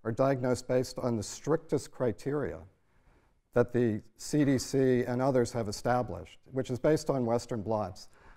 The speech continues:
I mean, you know, in cancer, if you said to somebody, "We're gonna,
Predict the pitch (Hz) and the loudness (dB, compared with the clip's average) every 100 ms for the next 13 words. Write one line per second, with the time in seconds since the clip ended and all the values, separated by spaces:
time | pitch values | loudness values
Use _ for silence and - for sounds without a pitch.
0 | - 139 139 135 - - 135 139 123 123 | -6 0 2 0 -8 -10 -2 2 2 2
1 | 160 170 - 120 117 139 156 123 113 143 | 0 0 2 -2 -2 -2 -4 -4 -4 0
2 | 131 120 117 139 139 117 | 2 2 2 0 2 0